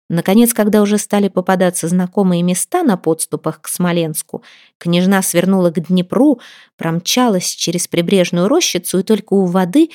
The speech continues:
резко натянула повод. Ее белая взвилась на дыбы и опустилась на все четыре ноги, зарывшись копытами в светлый речной песок. Стема тоже придержал Пегаша,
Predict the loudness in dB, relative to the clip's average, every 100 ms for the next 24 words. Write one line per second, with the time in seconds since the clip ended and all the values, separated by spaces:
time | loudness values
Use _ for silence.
0 | -14 _ _ _ -2 -2 0 2 2 4
1 | 2 2 0 0 2 2 0 -6 -14 -20
2 | _ _ -6 -2 0 4 4 4 2 -2
3 | 0 0 0 0 0 0 0 2 2 0
4 | -4 -8 -4 2 2 0 -4 -4 -6 -6
5 | -4 -2 0 0 0 0 0 0 0 0
6 | 0 -2 -4 -6 -6 -6 -6 -4 0 4
7 | 4 2 -4 -2 -2 -2 -2 -2 -4 -4
8 | -4 -4 -6 -6 -6 -6 -6 -14 _ _
9 | _ _ _ _ _ _ -12 -4 -2 0
10 | 0 0 -2 -2 0 0 0 -2 -4 -4
11 | 0 -2 -4 -10